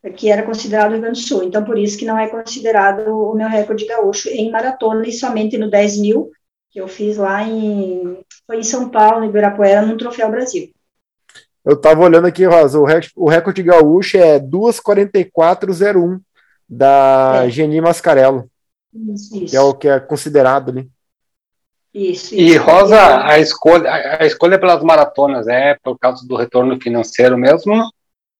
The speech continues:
Speaker 3: Ou é um gosto pessoal?
Speaker 1: Não, não era gosto pessoal, era pela questão financeira mesmo. Porque nas
Speaker 3: <laughs>
Speaker 1: maratonas a gente tinha a chance de ganhar um, um valor a mais.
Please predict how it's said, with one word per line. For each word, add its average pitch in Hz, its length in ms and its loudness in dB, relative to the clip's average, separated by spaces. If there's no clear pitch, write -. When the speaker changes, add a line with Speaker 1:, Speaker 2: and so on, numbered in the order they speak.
Speaker 3:
Ou 160 240 6
é 156 40 8
um 156 120 6
gosto 143 320 2
pessoal? 117 480 -2
Speaker 1:
Não, 208 400 -6
não 185 180 -6
era 196 220 -2
gosto 202 240 -8
pessoal, 208 480 -6
era 175 140 -4
pela 202 180 -4
questão 208 320 -12
financeira 208 640 -8
mesmo. 190 300 -6
Porque 208 240 -6
nas 208 240 2
Speaker 3:
<laughs> - 20 -
Speaker 1:
maratonas 233 600 -2
a 233 80 -18
gente 240 260 -8
tinha 233 460 0
a 202 80 0
chance 220 400 -2
de 220 80 -8
ganhar 226 320 -2
um, 247 300 -6
um - 40 -4
valor 233 320 -4
a 233 60 -2
mais. 240 640 -2